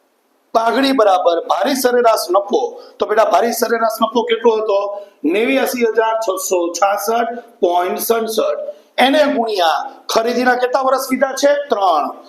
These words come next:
તો એને ગુણ્યા ત્રણ વર્ષો. ચલો, નેવ્યાસી હજાર છસો છાસઠ પોઇન્ટ સડસઠ એને ગુણ્યા ત્રણ કરશો એટલે બે લાખ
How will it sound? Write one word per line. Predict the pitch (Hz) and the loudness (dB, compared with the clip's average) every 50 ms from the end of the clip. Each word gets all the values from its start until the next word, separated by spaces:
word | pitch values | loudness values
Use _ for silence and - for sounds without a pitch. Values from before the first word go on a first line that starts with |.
| - - - | -20 -6 -2
તો | 208 214 214 | -2 -2 -2
એને | 214 208 214 226 233 | -2 -4 -4 -4 -4
ગુણ્યા | 226 214 185 180 175 170 175 180 | -4 -2 -2 -2 -2 -2 -2 -4
ત્રણ | 190 185 - 180 160 156 160 165 180 214 | -4 -4 -2 -2 -2 -2 -2 -2 -4 -2
વર્ષો. | 233 214 208 190 - - - - - 466 - - - - - _ _ _ _ _ _ _ _ _ _ _ _ _ _ _ _ _ _ _ _ _ _ _ _ - | -2 -2 0 -2 -2 -2 -4 -6 -6 -8 -8 -12 -16 -20 -20 _ _ _ _ _ _ _ _ _ _ _ _ _ _ _ _ _ _ _ _ _ _ _ _ 0
ચલો, | - 190 156 - - - - - - - - _ - | 0 0 2 0 -2 -6 -6 -8 -10 -14 -12 _ -4
નેવ્યાસી | - 190 220 240 262 269 269 262 - 269 262 | -2 0 2 2 2 2 2 2 0 0 0
હજાર | 254 240 233 247 247 247 247 | -2 0 4 4 4 4 4
છસો | - 220 226 226 233 240 233 233 | 2 0 0 0 2 0 0 0
છાસઠ | - 208 202 214 208 - 240 233 233 233 - | 0 0 0 0 0 -2 -2 -2 -2 -2 0
પોઇન્ટ | 190 196 196 208 208 196 | 0 2 2 0 -2 -4
સડસઠ | - 220 233 254 240 - 220 175 165 - - - - - - - | -2 -2 -2 -2 -2 0 0 0 0 -2 -6 -10 -14 -6 -2 -2
એને | 196 233 240 | 0 0 0
ગુણ્યા | 196 196 208 214 220 214 | -2 -2 -2 -2 -2 -2
ત્રણ | 208 208 202 196 208 208 208 | -2 0 0 0 0 -2 -2
કરશો | - 220 220 220 220 - 208 185 170 170 170 - - - - - _ - | -2 -2 -2 0 0 -2 0 0 0 0 -2 -4 -8 -12 -16 -8 _ -2
એટલે | 180 175 180 | 0 0 0
બે | 165 - - - 196 233 262 262 | -2 0 2 2 4 4 4 4
લાખ | 233 214 190 185 185 185 - - - - | 4 4 4 4 2 2 -2 -4 -8 -12